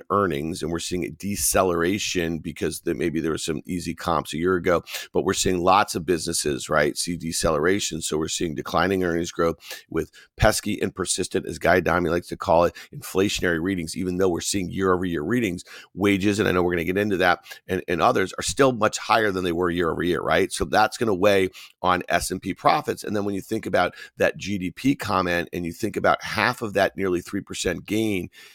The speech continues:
is voluntary inventory build, okay? So, like, to me, that's a really nasty setup for the middle part of this year, and especially when we're starting to talk about recession again, because,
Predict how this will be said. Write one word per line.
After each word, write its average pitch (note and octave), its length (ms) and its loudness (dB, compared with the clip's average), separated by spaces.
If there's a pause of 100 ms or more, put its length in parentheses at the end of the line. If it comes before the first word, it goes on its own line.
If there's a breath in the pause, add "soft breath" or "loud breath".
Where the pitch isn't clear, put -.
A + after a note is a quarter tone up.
(220 loud breath)
is G#2 280 2 (160)
voluntary A#2+ 1000 0
inventory F#2+ 920 -8
build, A#2 580 -4
okay? F#2 460 -2 (240 loud breath)
So, A2 200 0
like, A2 220 -2
to - 120 -8
me, C#3 260 -2 (320 soft breath)
that's B2 260 -4
a - 60 -4
really C#3+ 400 -4
nasty G2 580 -6
setup F2 600 -2
for F2+ 520 -4 (240 loud breath)
the F#2+ 80 -4
middle G2 320 0
part F#2 360 -2
of F2 140 -4
this F2 280 -6
year, G#2+ 320 0
and - 120 -6
especially G#2+ 440 -6
when G2 100 -6
we're F#2 140 -6
starting A2 400 -4
to - 40 -20
talk G2 280 0
about F2 260 -2 (220 loud breath)
recession A2 560 -4
again, F2+ 300 -6
because, F2+ 520 -4